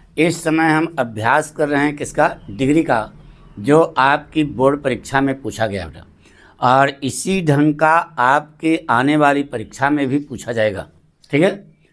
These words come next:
आई बात सुनो, तो डिग्री जो है आज हम क्या करेंगे, कोई भी वाक्य होगा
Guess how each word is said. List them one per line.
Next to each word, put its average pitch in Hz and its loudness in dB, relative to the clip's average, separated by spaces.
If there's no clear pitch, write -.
आई 117 0
बात 139 4
सुनो, 180 2
तो 117 -2
डिग्री 139 2
जो 165 2
है 147 2
आज 151 2
हम 160 -4
क्या 151 0
करेंगे, 160 -2
कोई 170 0
भी 165 2
वाक्य 156 2
होगा 139 2